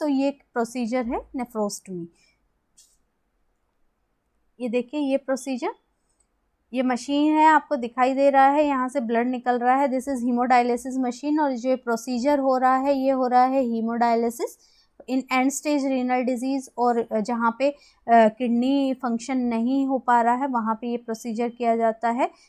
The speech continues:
तो बी, अ, जो ये, अ, यहाँ पे, अ, प्रोसीजर हो रहा है, that is hemodialysis।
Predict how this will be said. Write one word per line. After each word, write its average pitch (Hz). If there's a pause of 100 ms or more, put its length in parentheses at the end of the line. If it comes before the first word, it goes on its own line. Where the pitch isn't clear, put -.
(140)
तो 277
बी, 254
अ, -
जो 233
ये, 240
अ, 214
यहाँ 214
पे, 240
अ, 214
प्रोसीजर 220
हो 247
रहा 247
है, 262
that 220
is 330 (200)
hemodialysis। 190